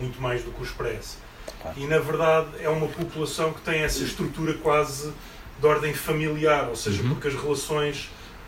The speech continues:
Speaker 1: ah, e isso viu-se muito quando foi essa situação da, da,
Speaker 2: Sim, sim,
Speaker 1: ah,
Speaker 2: sim.
Speaker 1: da, da crise financeira deles, que eles reagiram, ah, com um aperto, ah, dessa relação social muito mais forte. E, portanto,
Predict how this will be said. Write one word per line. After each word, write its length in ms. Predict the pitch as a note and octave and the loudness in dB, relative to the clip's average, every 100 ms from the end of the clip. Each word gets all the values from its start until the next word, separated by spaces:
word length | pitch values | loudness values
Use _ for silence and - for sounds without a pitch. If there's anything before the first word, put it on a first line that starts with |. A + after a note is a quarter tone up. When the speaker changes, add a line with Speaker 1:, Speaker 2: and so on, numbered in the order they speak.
| - - - | -14 -12 -4
Speaker 1:
ah, 140 | C#3 | -4
e 140 | D3 D3 | -2 -2
isso 240 | - - | -2 -2
viu-se 380 | C3+ D#3+ - - | 0 0 -2 -2
muito 240 | D#3 D3 - | 0 0 0
quando 180 | D3 | 0
foi 380 | C3+ - C#3+ C3+ | 0 2 6 6
essa 400 | C3+ C3+ C#3+ C3+ B2+ | 6 4 2 2 2
situação 600 | - C3+ C#3 - C3+ B2+ | -4 -4 -4 -2 -2 -2
da, 100 | B2 A#2+ - C3 | -2 -4 -6 -2
da, 340 | A#2+ A#2+ A#2 - - - | 2 2 0 -8 -14 -10
Speaker 2:
Sim, 240 | - G#2 F#2+ | -2 0 0
sim, 60 | |
Speaker 1:
ah, 60 | A#2+ | 0
Speaker 2:
sim. 140 | - | -2
Speaker 1:
da, 200 | A2+ A#2+ A#2 | 0 -2 -2
da 140 | B2+ | -4
crise 460 | - C3+ C3+ - - | -4 -4 -4 -4 -6
financeira 580 | C#3+ C#3 C3 - C#3 C3+ | -2 0 0 2 4 4
deles, 280 | C3+ C3+ | 4 2
que 80 | - | 0
eles 160 | C#3+ - | -2 -2
reagiram, 640 | C3+ C#3+ - C#3 D3+ D3+ - - - - - | -2 -2 -2 0 0 0 -2 -12 -14 -14 -6
ah, 140 | C3+ - | -4 -2
com 120 | D#3 | 0
um 160 | D3+ D3 | 4 4
aperto, 580 | C#3+ D#3+ D#3 - - D#3 D3 C#3 D3 | 4 4 4 2 -4 -6 -6 -6 2
ah, 320 | C#3 C3+ B2 | 4 6 4
dessa 220 | B2+ - - | -2 0 -2
relação 320 | C3+ C3+ C#3 | -2 -2 -2
social 360 | - - C#3+ C#3 | -2 -2 0 0
muito 180 | C3+ C#3+ | -4 -4
mais 140 | C3+ | -4
forte. 260 | - - - - - - - C#3+ | -4 -4 -4 -8 -14 -14 -12 -10
E, 60 | |
portanto, 600 | C3+ E3 F3 D#3 D3 D#3+ | -6 -2 2 0 0 -8